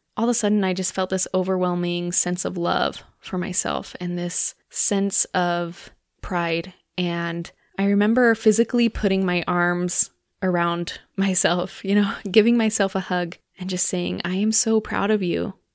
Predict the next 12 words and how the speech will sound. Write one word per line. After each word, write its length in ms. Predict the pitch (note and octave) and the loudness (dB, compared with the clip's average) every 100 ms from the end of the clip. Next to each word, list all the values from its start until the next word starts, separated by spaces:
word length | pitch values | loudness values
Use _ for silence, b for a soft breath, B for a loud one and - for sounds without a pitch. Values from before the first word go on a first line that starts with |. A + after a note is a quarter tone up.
| _ _ _ _ | _ _ _ _
You've 360 | - G#3 G3+ F#3 | -2 2 2 0
come 300 | - F3+ F#3 | -2 0 0
so 220 | - F#3 | 0 0
far." 520 | F3+ - - - - - _ _ _ _ _ _ _ - | -2 -2 -2 -2 -4 -12 _ _ _ _ _ _ _ 0
And 140 | B3 | 2
that 80 | C4 | 2
was 120 | C4+ | 2
an 80 | C#4 | 2
incredible 440 | B3+ A3+ A3+ G#3+ | 2 2 2 2
moment 360 | G3+ F3+ F3+ F3 | 2 0 0 -2
for 140 | - | -4
me. 380 | E3+ D#3+ D#3+ F3 | -4 -2 -4 -4